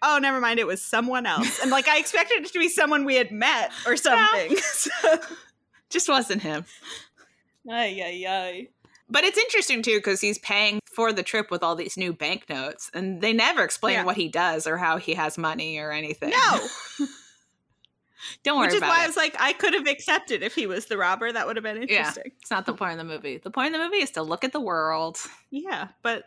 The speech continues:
Speaker 1: I have documentaries for that, you know? I would go
Speaker 2: Now.
Speaker 1: in nineteen fifty-six.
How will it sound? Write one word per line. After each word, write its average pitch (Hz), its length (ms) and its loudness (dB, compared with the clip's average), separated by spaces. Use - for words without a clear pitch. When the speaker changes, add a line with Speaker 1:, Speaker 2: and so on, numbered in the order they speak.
Speaker 1:
I 269 220 -6
have 262 200 2
documentaries 247 720 -2
for 196 100 -2
that, - 240 -8
you 202 120 -8
know? 220 160 -6
I 269 120 4
would 185 120 2
go 262 340 4
Speaker 2:
Now. 233 100 -4
Speaker 1:
in 247 100 2
nineteen 247 240 2
fifty-six. 240 580 -2